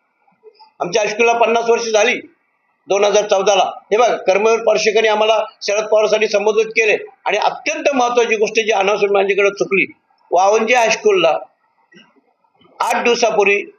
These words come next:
आयएसओ नाईन थाउजंड वन to फिफ्टीनचा, अ, दर्जा प्राप्त झाले, तर सर्टिफिकेट मिळाले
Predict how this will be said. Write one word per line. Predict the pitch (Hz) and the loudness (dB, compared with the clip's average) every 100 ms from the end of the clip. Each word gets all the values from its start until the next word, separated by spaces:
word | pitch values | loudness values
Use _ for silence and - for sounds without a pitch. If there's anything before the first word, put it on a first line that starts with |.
| _ - | _ -8
आयएसओ | 175 220 233 247 247 | -2 0 2 2 2
नाईन | 226 202 220 | 2 2 0
थाउजंड | 220 214 196 226 220 - | 2 0 2 0 -2 0
वन | 190 220 | 2 2
to | 220 233 | 0 -2
फिफ्टीनचा, | - 180 - 226 226 214 240 247 294 - - - 180 | -2 -8 -6 -6 -6 -4 -2 0 -2 -6 -16 -6 -2
अ, | 175 | 0
दर्जा | 175 190 - 247 | 0 -2 0 -2
प्राप्त | 233 214 214 | 0 -2 2
झाले, | 220 214 | 2 2
तर | 233 226 | 2 0
सर्टिफिकेट | 190 175 220 247 | 0 0 0 0
मिळाले | 226 202 180 | 2 2 0